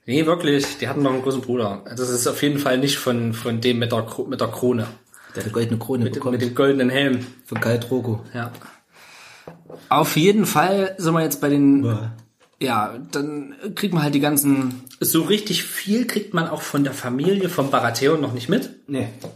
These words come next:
Speaker 1: Das kommt später alles erst. Und die Folge endet eigentlich mit einem Fenstersturz. Wie in der Mensch-Menschheitsgeschichte manchmal beginnen, äh, Politike-, politische Ränke mit einem Fenstersturz. <laughs> Und, ähm,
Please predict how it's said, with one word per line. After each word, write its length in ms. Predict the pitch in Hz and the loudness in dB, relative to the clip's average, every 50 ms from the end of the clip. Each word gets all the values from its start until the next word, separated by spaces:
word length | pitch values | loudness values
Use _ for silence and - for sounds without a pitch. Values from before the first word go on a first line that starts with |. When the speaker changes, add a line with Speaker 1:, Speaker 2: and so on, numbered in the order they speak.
| - - - - | -16 -18 -12 -8
Speaker 1:
Das 180 | - - - | -8 -6 -4
kommt 160 | - 143 139 | -4 -4 -2
später 280 | - - 147 180 214 196 | 0 0 2 2 2 2
alles 200 | 185 190 180 - | 2 0 0 0
erst. 320 | - 185 208 - - - - _ _ - - - - - _ _ - - - - - - _ _ | -2 -2 -4 -4 -6 -8 -14 _ _ -20 -20 -20 -20 -20 _ _ -20 -20 -20 -20 -20 -20 _ _
Und 160 | 151 147 143 | -2 -2 0
die 60 | 147 | -2
Folge 460 | 143 - - 170 220 226 220 - - - | -2 0 0 2 2 2 0 -2 -2 0
endet 340 | 180 196 196 202 196 - | 2 2 2 2 0 0
eigentlich 360 | - 135 175 175 175 - - - | -2 -2 -2 -2 -4 -6 -8 -8
mit 80 | 165 160 | -8 -6
einem 200 | 156 156 147 139 | -6 -8 -6 -4
Fenstersturz. 760 | 156 165 - - 139 120 - - 120 156 - - - - - - _ _ - - - - _ _ | -2 -2 0 0 -2 -4 -4 -4 -4 -4 -2 -4 -6 -6 -10 -18 _ _ -20 -20 -20 -20 _ _
Wie 160 | - 147 196 196 | -4 -2 0 2
in 80 | 170 | 2
der 100 | 170 156 | 2 2
Mensch-Menschheitsgeschichte 1300 | 147 156 185 196 - - 147 165 175 170 - - - - 143 147 147 - - 139 - 151 151 - - | 2 2 0 0 0 0 0 0 0 -2 -2 -2 0 0 -2 -2 -2 -4 -4 -2 -2 -2 -4 -2 0
manchmal 480 | 139 139 139 143 139 - 135 135 135 131 | 0 0 0 0 -2 -2 -2 -2 -2 -2
beginnen, 560 | 131 - - - 135 135 143 143 139 139 139 - - - - - - _ _ _ _ _ _ | -4 -4 -4 -2 0 2 4 4 2 2 -2 -8 -14 -18 -20 -20 -20 _ _ _ _ _ _
äh, 240 | - 127 127 127 123 | 0 2 2 2 2
Politike-, 920 | 120 123 - 143 143 156 160 156 135 139 131 127 123 117 - - - - - - | 0 -2 0 0 2 2 2 2 2 4 4 2 2 0 -4 -10 -16 -20 -20 -4
politische 760 | - - 139 139 143 139 139 - 135 127 123 127 135 - - - | 0 0 2 2 2 0 0 2 2 2 2 2 0 -2 -2 -2
Ränke 340 | 120 127 147 139 - 135 127 | 0 0 0 0 0 0 2
mit 240 | 123 127 135 - - | 2 0 0 -2 -2
einem 300 | 120 127 143 143 139 139 | -2 0 0 0 0 0
Fenstersturz. 760 | - 165 - - - 123 117 - 139 151 175 170 - - - - - - - - - - | 0 0 0 0 0 -2 -2 0 0 0 0 0 -4 -8 -12 -20 -20 -18 -18 -18 -14 -8
<laughs> 1500 | - - - - 855 855 855 - 855 906 - - - 960 - - - - - - - 190 196 - 320 302 285 - - - | -4 0 0 2 2 0 0 -2 -6 -10 -10 -14 -14 -16 -16 -14 -14 -14 -8 -4 -4 -2 -2 0 -2 -2 -2 -4 -6 -2
Und, 360 | - 147 139 139 139 139 139 - | 2 4 6 6 6 4 2 0
ähm, 580 | 143 131 127 127 127 127 127 127 127 127 127 | 2 2 4 4 4 4 2 2 0 -2 -6